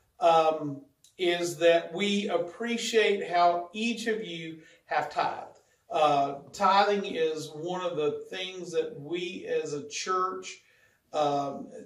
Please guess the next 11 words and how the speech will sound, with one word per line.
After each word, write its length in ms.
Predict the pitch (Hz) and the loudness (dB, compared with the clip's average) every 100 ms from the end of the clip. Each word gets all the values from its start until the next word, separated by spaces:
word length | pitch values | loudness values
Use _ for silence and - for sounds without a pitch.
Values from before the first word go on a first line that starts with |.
| 139 | -6
do 600 | 165 190 202 208 202 147 | -2 -2 -2 -6 -10 -2
that, 420 | 147 160 156 156 | 4 6 4 2
that 260 | 160 160 - | 2 2 0
keeps 320 | 202 208 - | -6 -6 -6
the 140 | - 170 | -6 -4
ministries 760 | 170 226 233 - - 196 175 | -2 -2 -4 -6 -6 -6 -6
of 240 | 165 170 165 | -2 0 0
the 120 | 156 | -4
church 420 | - 185 - - | -6 -6 -6 -6
going 320 | 175 170 165 | -2 -2 -2
forward. 540 | 147 175 170 - - | -4 0 0 -2 -8